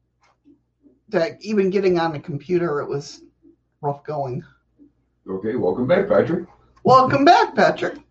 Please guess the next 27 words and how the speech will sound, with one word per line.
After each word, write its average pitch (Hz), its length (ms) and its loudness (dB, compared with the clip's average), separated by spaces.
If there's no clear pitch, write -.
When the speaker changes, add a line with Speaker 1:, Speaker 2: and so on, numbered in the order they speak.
Speaker 2:
Oh, 120 120 2
he - 160 0
might - 260 0
be 113 120 2
buffering 101 480 0
bad. 98 240 -2
I 104 80 -2
don't 135 160 0
know. 123 180 -2
Speaker 1:
Oh. 185 480 4
Echoing 294 460 4
the 226 160 -2
actions 226 480 4
of 190 100 2
Kent's 214 320 -2
previous 226 500 -6
landlord, 180 460 4
Parsons 220 500 0
had 190 200 2
not 190 240 2
repaid 208 400 -2
Kent's 185 340 -2
loan, 165 400 -2
of 175 120 2
which 190 340 4
three 214 300 -2
guineas, 240 540 0